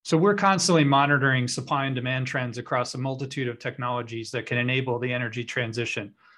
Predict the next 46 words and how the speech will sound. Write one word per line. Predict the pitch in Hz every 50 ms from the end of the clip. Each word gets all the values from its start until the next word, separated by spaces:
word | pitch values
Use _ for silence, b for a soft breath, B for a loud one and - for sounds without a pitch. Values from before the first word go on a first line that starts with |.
| b b b b b b
While | 147 143 156 160
we | 160 156
see | 160 - 190 180
the | 165
move | 160 160 180 185 170 -
towards | - 170 156 147 131
a | 131 123
sustainable | - - 147 127 - - - 160 156 160 156 156 147 139
and | 131 131 127
zero | 117 117 139 147 147 143 139 135
emission | 131 131 135 135 135 139 123 127
world | 127 131 131 127 123
as | 120 113
cost | - - - 139 135 135 - 120
effective | - - 139 135 135 - 127 110
without | 117 120 120 127 131 139 135 -
government | 135 135 131 139 131 131 127
intervention | 127 123 127 120 117 123 131 131 - _ - 127 127 - 117
in | 117 113 123
many | 131 139 143 139
parts | 139 143 135 131 131 -
of | 123
the | 131
world, | 147 175 180 170 139 120 120 - b b b b b b _ _ _ _ _ -
we're | 190 - -
seeing | - - 196 180 165 151
governments | 139 147 151 143 147 147 135 135 131
seeking | - - 175 165 170 156 139
to | 127 127
turbocharge | 120 - - 165 165 156 147 139 135 - 139 127 123 117 113 - -
the | - 131 123 120 -
energy | 139 139 139 127 135 131
transition | 131 - 139 131 123 120 131 123 - - 127 117
by | 113 120
putting | 123 - - 170 165 156
in | 143 131
place | 131 - 147 147 135 127 - 127
a | 113
carrot | - - - 156 156 151 135
and | 127 120
stick | 120 - - 170 165 170
approach | 135 135 - 135 127 120 117 - - _ b b b b b b
to | - 127
spur | - - - 156 151 147
that | 147 127 117 107
demand. | 131 123 131 123 110 101 101 -